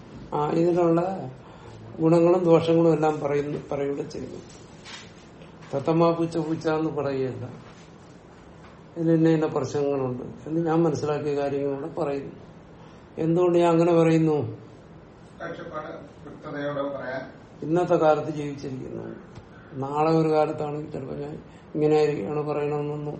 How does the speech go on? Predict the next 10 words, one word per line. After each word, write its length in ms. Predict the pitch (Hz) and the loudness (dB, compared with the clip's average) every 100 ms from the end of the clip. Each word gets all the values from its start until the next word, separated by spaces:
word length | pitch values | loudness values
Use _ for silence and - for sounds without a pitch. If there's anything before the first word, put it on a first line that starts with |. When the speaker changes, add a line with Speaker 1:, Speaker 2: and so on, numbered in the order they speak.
| 131 | -8
Speaker 1:
നിർബന്ധമൊന്നും. 640 | 127 143 143 135 139 135 - - - - - - - - - - - 127 | -8 -8 -10 -10 -10 -12 -16 -20 -20 -20 -20 -20 -20 -20 -20 -20 -14 -4
ഇന്നത്തെ 280 | 165 185 190 175 | -2 2 2 0
ചുറ്റുപാടുകളിൽ 680 | 170 170 160 156 151 151 185 175 | -2 2 4 4 2 2 0 0
ഞാൻ 100 | 165 160 | 0 0
ജീവിച്ചിരിക്കുന്നതുകൊണ്ട് 680 | 151 147 147 143 143 180 185 | -2 -4 -8 -6 -6 -6 -4
ഞാൻ 80 | 175 156 | -4 -4
ഇങ്ങനെ 200 | 156 131 | -4 -6
പറയും. 220 | - - - - - - - - - - - - - - - | -10 -12 -16 -20 -20 -20 -20 -20 -20 -20 -20 -20 -20 -16 -4
ഗുരുവിന്റെ 380 | 147 190 220 214 202 | 4 6 8 6 4
ചുറ്റുപാടുകളിൽ 720 | 196 180 175 170 165 165 | 2 4 6 8 6 6